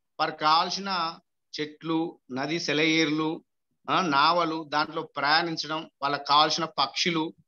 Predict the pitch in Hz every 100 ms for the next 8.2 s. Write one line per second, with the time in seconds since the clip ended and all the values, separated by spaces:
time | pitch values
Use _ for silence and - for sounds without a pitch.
0 | _ _ - 151 151 147 135 156 165 180
1 | 165 156 185 _ _ _ _ 131 143 175
2 | 196 165 165 - _ _ _ - 147 147
3 | 143 147 190 175 165 - _ - 147 180
4 | 175 165 - _ - _ _ 156 175 -
5 | - _ - 143 147 190 233 - - 180
6 | 208 233 208 196 196 180 165 170 180 190
7 | 202 190 170 175 170 202 208 180 180 160
8 | 131